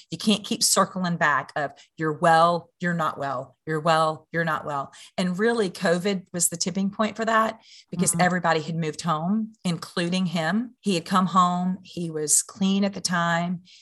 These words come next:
Speaker 1: He lived in our home. He established a really great relationship with the youngest two kids that he really had not been around for a good
Speaker 2: Yeah.
Speaker 1: chunk of their lives.
Speaker 2: Right.
Speaker 1: And it was sweet 'cause they're both boys. And so they played games together, and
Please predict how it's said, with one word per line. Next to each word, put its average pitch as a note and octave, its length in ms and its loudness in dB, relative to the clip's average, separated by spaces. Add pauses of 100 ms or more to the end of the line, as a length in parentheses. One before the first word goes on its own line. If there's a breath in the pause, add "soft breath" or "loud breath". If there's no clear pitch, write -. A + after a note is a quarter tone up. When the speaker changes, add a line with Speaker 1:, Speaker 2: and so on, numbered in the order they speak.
(220 soft breath)
Speaker 1:
He F3+ 160 -6
lived E3+ 240 0
in F3 120 0
our E3 140 2
home. F3 600 0 (600 soft breath)
He F3 220 0
established E3 720 2
a D3+ 80 -10 (160)
really F3 320 -2
great D#3 440 -2
relationship E3 600 -2
with - 120 -16
the D#3+ 120 -4
youngest D#3+ 560 0
two F#3 80 -4
kids E3 460 0
that D#3+ 120 2
he D#3+ 180 -4
really D#3+ 340 -2
had D#3 140 -4
not D3+ 220 -4
been D#3+ 140 -4
around D3 400 -2
for D3+ 400 -2
a D#3+ 80 -4
good D#3+ 220 -2
Speaker 2:
Yeah. D3 60 -6
Speaker 1:
chunk D3 280 -4
of E3+ 100 -8
their D#3 160 -2
lives. D3+ 600 2 (280 loud breath)
Speaker 2:
Right. C#3+ 240 -8
Speaker 1:
And D#3+ 420 -4
it E3 80 -6
was - 160 2
sweet F3+ 460 2
'cause E3+ 140 -2
they're D#3 160 2
both D#3 280 2
boys. E3 520 2
And E3+ 120 -4
so D3+ 140 0
they D3 140 -4
played C#3 320 -6
games B3+ 400 2
together, D#3+ 520 0
and D3+ 200 -4